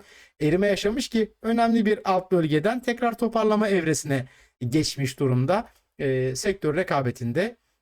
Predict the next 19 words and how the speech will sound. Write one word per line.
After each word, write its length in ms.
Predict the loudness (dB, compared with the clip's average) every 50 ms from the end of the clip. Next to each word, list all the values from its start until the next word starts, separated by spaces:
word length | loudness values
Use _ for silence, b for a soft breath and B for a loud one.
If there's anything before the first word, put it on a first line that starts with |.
| _
e, 140 | -8 -8 -8
çok 300 | -4 -2 -2 -2 -2 -2
büyük 200 | -2 -2 -2 -2
ataklar 420 | -2 -4 -4 -4 -4 -2 -2 0 0
yapan 320 | 0 -2 -2 -4 -4 -4
bir 60 | -6
şirket 440 | -8 -8 -6 -4 -2 -2 -2 -4 -4
önemli 400 | -4 -4 -2 -4 -4 -4 -4 -2
bir 200 | -2 -2 -2 -4
düzeltme 560 | -4 -2 0 0 -2 -2 -4 -6 -6 -6 -6 b b b b b b b -2
yaşamış 580 | -2 -2 0 0 0 2 2 0 0 -4 -8 -14 _ _ _
oldu. 420 | 0 2 2 2 2 2 0 0 0 0
Peki 260 | -2 -2 -2 -2 -2
bu 100 | -2 0
durum 260 | 0 2 2 2 0
temel 340 | 0 0 0 2 2 2 2
verilerine 440 | 2 2 2 2 2 2 2 0 0
nasıl 240 | 0 0 0 0
yansıdı? 540 | 0 0 0 0 -2 -2 -2 -2 -2 -4 -4